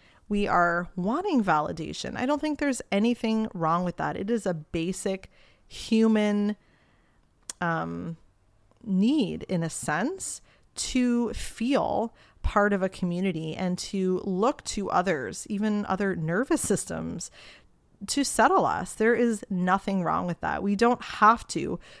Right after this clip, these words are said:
go at it all alone, whether it's birth or walking this path. We are in relationship. We are in, hopefully, a co-regulation with other women, because that is what is truly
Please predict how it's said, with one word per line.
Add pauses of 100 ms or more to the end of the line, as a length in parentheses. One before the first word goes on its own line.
(160)
go
at
it
all
alone,
whether
it's
birth (340)
or
walking
this
path. (320)
We
are
in
relationship.
We
are
in,
hopefully, (260)
a
co-regulation (280)
with
other
women, (500)
because (220)
that
is
what (460)
is
truly